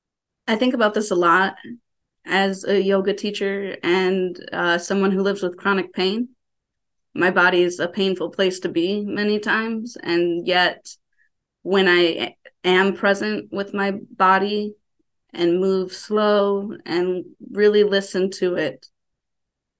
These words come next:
it gives us a power when we're embodied. It adds an intensity to our voice. It really changes how we show up. And I believe that it makes us c-, deeper connected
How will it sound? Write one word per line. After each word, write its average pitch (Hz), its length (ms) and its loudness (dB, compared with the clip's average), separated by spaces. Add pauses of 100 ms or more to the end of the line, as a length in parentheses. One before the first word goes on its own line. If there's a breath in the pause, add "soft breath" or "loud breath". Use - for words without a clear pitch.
(1400)
it 208 420 0
gives 233 300 0
us 220 200 -2
a 185 60 0
power 214 760 -2 (400)
when 196 200 0
we're 190 160 2
embodied. 160 640 0
It 190 380 -4
adds 202 460 2
an 185 160 2
intensity 208 800 0
to 185 180 -2
our 165 200 0
voice. 185 800 -4
It - 260 -4
really 220 480 0
changes 202 600 0
how 196 380 2
we 175 140 4
show 196 340 -4
up. 170 360 0 (640)
And 175 160 4
I 202 80 4
believe 196 460 2
that 190 220 4
it 196 380 4
makes 196 360 -2
us 196 300 0
c-, - 120 -8 (180)
deeper 208 320 -2
connected 185 600 -2